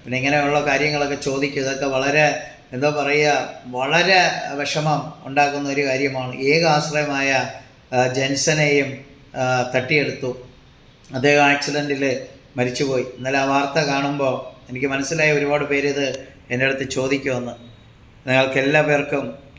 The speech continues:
കലിയുഗ ജ്യോതിഷൻ്റെ നന്ദി, നമസ്കാരം, പ്രണാമം. സുബ്ഹാനല്ലാ, അൽഹംദുലില്ലാ, അല്ലാഹു അക്ബർ. പിതാവിൻ്റെയും പുത്രൻ്റെയും പരിശുദ്ധാത്മാവിൻ്റെയും നാമത്തിൽ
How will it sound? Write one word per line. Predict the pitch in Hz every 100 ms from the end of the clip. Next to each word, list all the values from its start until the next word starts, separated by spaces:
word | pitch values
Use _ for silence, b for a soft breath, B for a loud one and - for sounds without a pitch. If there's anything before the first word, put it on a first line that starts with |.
| 131
കലിയുഗ | 135 143 143
ജ്യോതിഷൻ്റെ | 143 139 135 135 131 127 120 - - - -
നന്ദി, | 123 135 139 131 135 - -
നമസ്കാരം, | 127 139 135 - 135 131 123 - - - - -
പ്രണാമം. | 123 123 120 110 - - -
സുബ്ഹാനല്ലാ, | 127 139 139 143 139 135 131 123 - - - 123
അൽഹംദുലില്ലാ, | 131 143 143 139 135 135 131 135 117 - - -
അല്ലാഹു | 131 135 135 135
അക്ബർ. | 131 127 131 123 - - - -
പിതാവിൻ്റെയും | 139 143 143 135 139 135 135
പുത്രൻ്റെയും | 135 139 147 139 135 135 127 - - -
പരിശുദ്ധാത്മാവിൻ്റെയും | 123 135 135 143 135 135 135 131 135 131 131 131
നാമത്തിൽ | 131 131 131 139 127